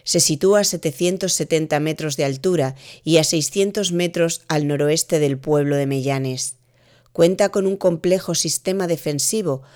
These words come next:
formado por una muralla perimetral, uno, dos líneas de foso, dos, y un terraplén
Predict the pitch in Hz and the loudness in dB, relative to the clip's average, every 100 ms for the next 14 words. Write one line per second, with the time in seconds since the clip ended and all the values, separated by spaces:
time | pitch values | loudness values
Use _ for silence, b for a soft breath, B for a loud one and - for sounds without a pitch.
0 | b _ - 165 151 160 156 139 - 151 | b _ -2 0 2 0 0 -2 0 0
1 | 170 175 160 151 151 165 151 143 151 147 | 2 0 -2 0 0 0 0 -2 -2 -2
2 | 151 139 165 170 147 131 _ _ _ 165 | -2 -4 0 0 0 -4 _ _ _ -2
3 | 165 156 214 _ B B B - 175 170 | 0 0 -6 _ B B B 4 6 6
4 | 165 180 185 160 143 143 135 156 156 - | 2 2 2 0 0 -4 -2 0 2 0
5 | 131 120 _ _ 160 - 175 151 - B | -2 -6 _ _ -6 2 2 2 -4 B
6 | B B B 185 202 202 185 143 135 160 | B B B 2 2 2 2 0 0 2
7 | 165 165 | 2 0